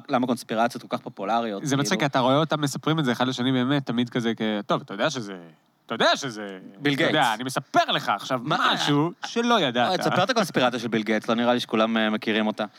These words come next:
Speaker 2: ביל גייטס, ביל ומלינדה גייטס,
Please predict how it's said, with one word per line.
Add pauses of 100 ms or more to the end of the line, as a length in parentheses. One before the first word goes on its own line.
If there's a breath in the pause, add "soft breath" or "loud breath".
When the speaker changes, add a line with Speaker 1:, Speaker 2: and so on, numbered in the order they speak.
(720 soft breath)
Speaker 2:
ביל
גייטס,
ביל
ומלינדה
גייטס,